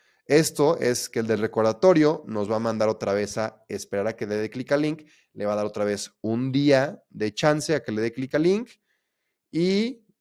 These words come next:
va a preguntar después del día, "¿agendó o no?". Se va pa' acá o se va pa' acá y esto se repite porque queremos que agenden. Después vamos a repetir lo mismito.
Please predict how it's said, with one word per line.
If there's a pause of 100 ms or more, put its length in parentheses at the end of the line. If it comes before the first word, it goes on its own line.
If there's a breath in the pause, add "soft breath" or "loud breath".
va
a
preguntar
después
del
día,
"¿agendó
o
no?".
Se
va
pa'
acá
o
se
va
pa'
acá
y
esto
se
repite
porque
queremos
que
agenden.
Después (340)
vamos
a
repetir
lo
mismito.